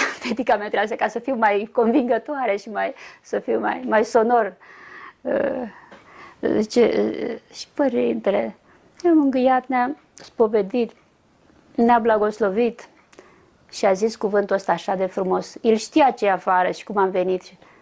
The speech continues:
„Dragostea învinge frica.” A Sfântului Pavel.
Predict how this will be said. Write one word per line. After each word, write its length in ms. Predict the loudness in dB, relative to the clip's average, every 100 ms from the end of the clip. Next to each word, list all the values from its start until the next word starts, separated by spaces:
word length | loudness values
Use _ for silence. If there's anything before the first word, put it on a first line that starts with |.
| _ _ _ _ _
„Dragostea 1200 | -2 0 2 2 2 0 -4 -10 -2 0 0 -4 -6
învinge 600 | -2 0 0 0 0 -2
frica.” 440 | -4 -4 -4 -4 -16 -18 -20 -20 -20 -20 -20 -14
A 20 | -10
Sfântului 360 | -4 0 0
Pavel. 260 | 2 -2